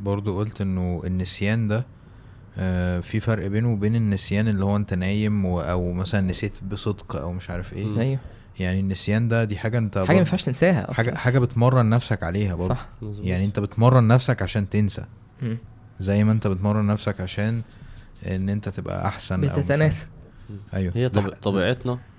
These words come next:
Speaker 1: آه.
Speaker 2: كده. يعني، أنت هتعمل حاجات معينة هتنسى، هتعمل حاجة هتفتكر.
Speaker 1: صح.
Speaker 2: فهي
Speaker 1: مم.
Speaker 2: إحنا محتاجين نقدر ده.
Speaker 1: مم.
Speaker 2: ف-
Speaker 3: لا، وال-، الجزء اللي حازم بيتكلم فيه إن فكرة إن في واحد هو مش عايز يعرف.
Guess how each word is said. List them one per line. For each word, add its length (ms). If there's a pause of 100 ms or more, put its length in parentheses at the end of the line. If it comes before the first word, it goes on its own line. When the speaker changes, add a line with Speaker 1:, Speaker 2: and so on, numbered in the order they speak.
(120)
Speaker 1:
آه. 80
Speaker 2:
كده. 200
يعني، 200
أنت 160
هتعمل 260
حاجات 240
معينة 340 (500)
هتنسى، 380
هتعمل 260
حاجة 240
هتفتكر. 420 (220)
Speaker 1:
صح. 220 (540)
Speaker 2:
فهي 420
Speaker 1:
مم. 120
Speaker 2:
إحنا 280
محتاجين 340
نقدر 400
ده. 160 (580)
Speaker 1:
مم. 140 (280)
Speaker 2:
ف- 40 (500)
Speaker 3:
لا، 220
وال-، 600
الجزء 340
اللي 140
حازم 280
بيتكلم 320
فيه 300 (240)
إن 220
فكرة 380 (180)
إن 180
في 140
واحد 380 (180)
هو 200
مش 260
عايز 800 (360)
يعرف. 380